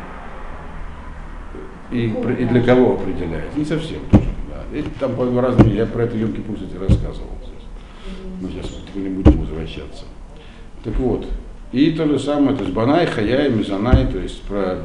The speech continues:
Speaker 1: достаток, который будет у человека. Это написано, человеку написано на роду. Есть даже самое начало Геморы Сота, где определяется, что у человека какой-нибудь будет зиук заранее. То есть есть, но ведь есть же какое-то определение. Как бы другими словами,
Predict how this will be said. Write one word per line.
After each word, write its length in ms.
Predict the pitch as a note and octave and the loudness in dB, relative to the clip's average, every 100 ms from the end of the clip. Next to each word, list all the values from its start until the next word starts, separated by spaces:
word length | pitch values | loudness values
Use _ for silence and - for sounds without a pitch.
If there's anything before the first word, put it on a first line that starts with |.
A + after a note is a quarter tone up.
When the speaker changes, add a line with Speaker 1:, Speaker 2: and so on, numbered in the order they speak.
| D#2+ | -6
Speaker 1:
достаток, 480 | F#2+ - B2 A2 - | -4 0 0 -2 -6
который 360 | G2+ G2 F#2+ F#2 | -10 -8 -6 -4
будет 260 | F2 D#2+ D#2+ D#2 | -4 -8 -8 -12
у 60 | |
человека. 420 | D2 D#2 D2+ - - - - - - - - - | -10 -10 -10 -10 -12 -12 2 4 4 -4 -14 -8
Это 180 | C3+ D3+ | -4 0
написано, 420 | C3+ B2+ C3 B2+ | 2 2 -2 -2
человеку 240 | B2+ B2+ | -2 0
написано 380 | C#3 C#3 D3+ D#3 | 0 0 0 0
на 80 | E3 | 2
роду. 320 | E3+ F#3+ E3+ | 2 2 2
Есть 220 | F#2+ F2+ | 2 0
даже 460 | F2 F#2+ F#2+ F#2 F2+ - - - A#2 - - - - | -2 -2 0 -2 -4 -8 6 8 8 4 -4 -8 -8
самое 260 | F#2 F2+ | -6 -4
начало 340 | F2 E2 F#2 D#2+ | -4 -6 -6 -6
Геморы 380 | E2 E2 D#2 | -6 -6 -6
Сота, 340 | D#2 C#3 C#3 A2+ | -6 -4 -2 -4
где 160 | F#2 E2+ | -4 -6
определяется, 760 | E2+ D#2+ E2+ F2 E2+ - D2 D2+ | -6 -8 -6 -4 -4 -6 -10 -12
что 240 | - - | -2 2
у 40 | - | 2
человека 260 | D#2 D#2 D2+ | 0 -8 -10
какой-нибудь 340 | - D#2 D2+ D2 D2+ | -10 -10 -8 -8 -8
будет 140 | D2 | -8
зиук 380 | - E2 - A2+ | -8 4 4 4
заранее. 260 | A2 G2 | -2 -6
То 100 | G2 | -6
есть 140 | G2 - | -8 -4
есть, 280 | F#3+ G3+ - - - | -4 -4 -10 -14 -6
но 80 | A2 | -2
ведь 160 | A#2 C3 | 0 4
есть 220 | G#3+ F#3+ | 6 6
же 80 | D3 | 4
какое-то 460 | C3+ D#3 C#3+ G#2 | 2 4 6 6
определение. 580 | G2+ F#2+ G2 A2 G2 - - - | 0 -4 -2 -2 -2 -4 -10 -8
Как 140 | A2+ G#2+ | -4 -2
бы 80 | |
другими 320 | G#2+ B2+ E3 C#3+ | 2 4 6 4
словами, 640 | B2 D3 F#3+ F3 B2+ | 2 2 4 2 0